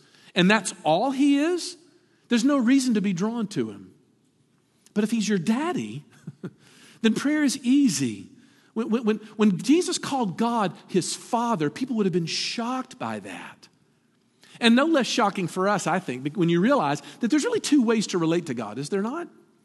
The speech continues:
You can relate to God in terms of a, a business relationship, or you can relate to it as a family relationship. You can relate to God as a boss, or you can relate to him as a daddy. The illustration that popped into my mind on this was, was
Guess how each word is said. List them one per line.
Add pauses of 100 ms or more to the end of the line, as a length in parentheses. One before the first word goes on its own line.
(460)
You
can
relate
to
God
in
terms
of
a, (140)
a
business
relationship, (580)
or
you
can
relate
to
it
as
a
family
relationship. (840)
You
can
relate
to
God (160)
as
a
boss, (160)
or
you
can
relate
to
him
as
a (220)
daddy. (1300)
The
illustration
that
popped
into
my
mind
on
this
was,
was